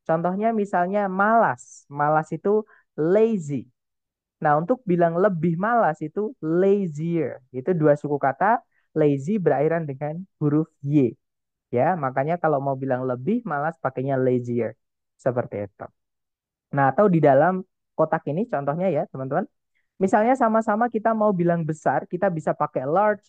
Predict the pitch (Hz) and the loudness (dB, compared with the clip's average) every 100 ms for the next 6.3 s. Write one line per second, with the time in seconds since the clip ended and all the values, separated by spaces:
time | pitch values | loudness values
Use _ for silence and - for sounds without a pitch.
0 | - 151 151 156 139 - 151 139 143 160 | -8 -6 -2 -2 -2 -2 -4 -4 -8 -4
1 | 190 214 - 123 - _ _ _ _ _ | -2 -2 -4 -4 -6 _ _ _ _ _
2 | _ _ _ _ 147 156 254 247 226 185 | _ _ _ _ 0 2 4 2 2 2
3 | 170 170 180 233 233 208 160 160 131 131 | 4 4 4 2 2 2 0 -2 -4 -4
4 | 180 - 185 220 220 185 175 165 160 135 | -4 0 2 2 0 -4 -2 -2 -2 -2
5 | 185 202 143 _ _ _ 156 160 156 165 | 0 2 0 _ _ _ -4 -2 0 0
6 | 165 175 196 | 0 -4 -4